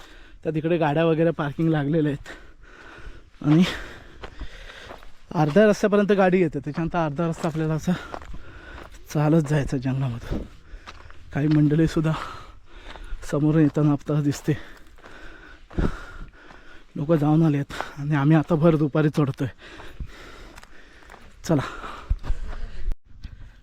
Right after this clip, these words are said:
तर मंडळी, ह्या वाटेने आपण आलेलो वरती आणि वरती इथे आपल्याला लेणं दिसायला सुरुवात झालेली आहे आणि आपण पोचलो आहे.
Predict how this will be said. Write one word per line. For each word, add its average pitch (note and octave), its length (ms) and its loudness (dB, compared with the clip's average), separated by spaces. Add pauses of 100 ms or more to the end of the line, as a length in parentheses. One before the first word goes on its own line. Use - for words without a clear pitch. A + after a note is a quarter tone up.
(180)
तर D#3 60 -8
मंडळी, D3 380 -4 (1300)
ह्या D#3+ 80 -4
वाटेने D3+ 360 -2
आपण D3+ 200 -4
आलेलो D3 320 0
वरती C#3 320 -2 (1500)
आणि D#3 240 0 (1500)
वरती D#3 340 -6
इथे D#3+ 140 -4
आपल्याला D#3 340 -6 (1600)
लेणं D#3 220 6
दिसायला D#3 360 6
सुरुवात D3 380 0
झालेली C#3 200 0
आहे C3+ 100 2 (340)
आणि D3 100 -10
आपण C#3 200 -8
पोचलो C#3 380 -12
आहे. B2+ 80 -8